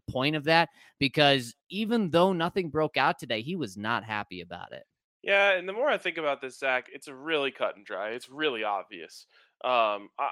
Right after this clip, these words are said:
Speaker 2: I used to kinda, you know, toe the line and say, "I think this is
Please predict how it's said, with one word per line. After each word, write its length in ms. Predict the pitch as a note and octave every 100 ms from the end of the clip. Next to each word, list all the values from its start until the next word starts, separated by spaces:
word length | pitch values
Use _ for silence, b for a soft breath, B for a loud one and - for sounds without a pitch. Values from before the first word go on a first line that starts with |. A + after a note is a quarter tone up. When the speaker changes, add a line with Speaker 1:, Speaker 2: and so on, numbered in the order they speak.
| E3+
Speaker 2:
I 60 | G3+
used 420 | E3+ F#3+ F#3+ -
to 100 | F#3+
kinda, 960 | - E3 D#3+ D#3 D3+ D3 C#3+ C#3+ C#3+ C#3
you 120 | C#3
know, 180 | C3+ C3
toe 280 | - D3
the 80 | D3
line 420 | C#3+ C#3 C#3 C#3
and 100 | C3+
say, 180 | C#3 C3
"I 140 | B2 D3
think 220 | E3+ D3+
this 160 | D3+
is 100 | C#3+